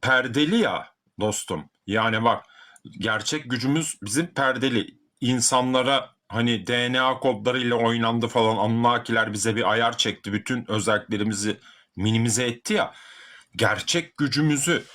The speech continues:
ortaya çıkaran, buna yardımcı bir üstad uzaylı olursa biz de onlar kadar oluruz. Yani hatta Iron Man kadar oluruz yani.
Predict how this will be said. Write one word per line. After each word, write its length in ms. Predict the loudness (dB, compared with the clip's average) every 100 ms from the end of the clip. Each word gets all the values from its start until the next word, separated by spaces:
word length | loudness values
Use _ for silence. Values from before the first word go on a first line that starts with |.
| -20 -20 _
ortaya 560 | 0 0 0 -2 -2 -2
çıkaran, 540 | -2 0 0 0 -2
buna 220 | 0 0
yardımcı 680 | 2 0 0 -2 -2 -2 -2
bir 220 | -2 -2 -8 _ _ -10 -2
üstad 400 | 0 2 0 0
uzaylı 460 | 0 0 0 -2 -2
olursa 680 | 0 2 2 2 0 -2 -4
biz 240 | -2 0
de 60 | 2
onlar 420 | 2 4 2 2
kadar 240 | 0 0 0
oluruz. 440 | 0 -4 -8 -12 -16 -20 -10
Yani 320 | -2 0 2 2
hatta 640 | 0 0 -2 2 2 2
Iron 240 | 2 2
Man 260 | 2 0 0
kadar 260 | 0 2
oluruz 440 | 2 2 0 -2 -6
yani. 280 | -8 -10